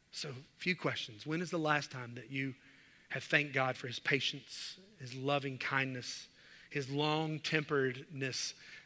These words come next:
with you, his forgiving you? Now they start to get hard. Think back over the past twenty-four hours. How have you dealt with faults and the failures of others, with patience or impatience, with forgiveness, with judgment, with mercy,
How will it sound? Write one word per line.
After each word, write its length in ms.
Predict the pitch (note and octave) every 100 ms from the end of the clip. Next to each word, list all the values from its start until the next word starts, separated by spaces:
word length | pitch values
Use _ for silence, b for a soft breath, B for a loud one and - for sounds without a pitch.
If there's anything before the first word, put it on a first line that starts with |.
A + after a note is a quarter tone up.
| B
with 200 | C#3 A#2+
you, 280 | B2+ C3+ B2+
his 240 | B2+ C3 -
forgiving 580 | C#3 A2+ C3 B2 A#2+ A2
you? 220 | B2+ A2 - _ _ _ _ _ b b b b b b b b b b b b b
Now 160 | D3+ C#3+
they 60 | C3
start 180 | C#3
to 60 | A#2
get 120 | C3
hard. 340 | A#2+ B2 A2 - B B B B
Think 200 | - F3
back 200 | D3 D#3
over 100 | D#3
the 80 | C#3
past 260 | D3 C#3 -
twenty-four 320 | D3 B2+ C#3+
hours. 340 | C3+ C3 B2+
How 160 | D#3 E3
have 100 | D3
you 100 | C#3+
dealt 260 | C3 C#3+ C#3
with 160 | C3
faults 420 | - D#3 D3 -
and 80 | C#3
the 60 | B2
failures 500 | - D3 C#3+ B2+ A#2
of 120 | B2
others, 500 | E3 E3 E3 C#3+ - B B B B
with 360 | C3+ C3 B2 -
patience 580 | F3 F3+ - - - -
or 160 | D#3+ D#3
impatience, 680 | E3 D#3 D#3 C#3+ D3+ -
with 120 | B2+
forgiveness, 760 | - C#3+ A#2 D#3+ D#3 D3+ - -
with 180 | C#3 B2
judgment, 520 | A2+ D#3 D3 D3+ C#3+
with 120 | C#3 B2
mercy, 560 | C3 C#3 - C#3+ C3